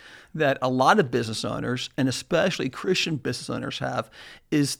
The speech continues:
they don't have peace of mind about marketing, right? Uh, they enter their businesses thinking, "I have a great product or a great service to offer, and I'm gonna be fantastic at this." And then they're hit with this idea,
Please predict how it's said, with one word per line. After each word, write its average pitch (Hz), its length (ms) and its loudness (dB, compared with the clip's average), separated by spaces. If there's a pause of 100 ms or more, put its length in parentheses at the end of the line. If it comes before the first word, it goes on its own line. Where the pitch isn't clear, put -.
they 147 160 0
don't 254 200 10
have 147 180 2
peace 139 240 0
of 117 100 -4
mind 113 440 -4 (400)
about 123 520 2
marketing, 131 600 0 (880)
right? 135 180 -2 (320)
Uh, - 120 -2
they 147 240 2
enter 220 400 6
their 131 140 0
businesses - 500 -4
thinking, 151 320 -2
"I 214 100 4
have 233 80 2
a 147 60 2
great 139 340 0
product 139 420 0
or 127 100 -2
a 123 60 -4
great 147 240 -2
service 139 280 -2
to - 100 -2
offer, 139 360 0
and 135 140 -2
I'm 220 160 2
gonna 185 140 2
be 127 140 0
fantastic - 760 -2
at - 160 -8
this." - 380 -8 (480)
And 151 160 4
then 160 140 6
they're 147 160 4
hit 139 160 0
with 160 120 0
this 139 160 0
idea, 135 460 0